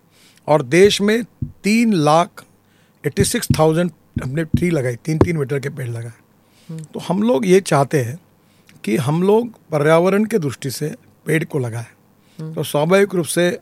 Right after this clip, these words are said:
Speaker 1: हम इकोलॉजी एंड एनवायरनमेंट को प्रोटेक्ट करना चाहते हैं। फॉरेस्ट से हमको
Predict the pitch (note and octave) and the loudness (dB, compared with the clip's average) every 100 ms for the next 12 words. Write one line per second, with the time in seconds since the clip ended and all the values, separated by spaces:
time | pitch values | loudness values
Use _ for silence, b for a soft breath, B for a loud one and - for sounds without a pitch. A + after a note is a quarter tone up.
0 | - D3 - C3 D3+ D#3 D3+ E3+ G#3 B2+ | -8 -8 -8 -4 0 0 0 -2 -2 -4
1 | C3+ C#3+ C#3+ E3+ F3 G3 G3+ - C#3+ A#2+ | -4 -2 -4 -6 -2 0 0 -4 -6 -10
2 | - F#3+ G#3 - _ _ _ _ _ - | -12 -16 -16 -20 _ _ _ _ _ -20
3 | - _ _ B B B A#2+ E3+ G3+ A#3 | -20 _ _ B B B -2 4 6 4
4 | - A#3+ G#3 F#3+ G#3 G3+ G#3 | 4 2 2 2 2 2 0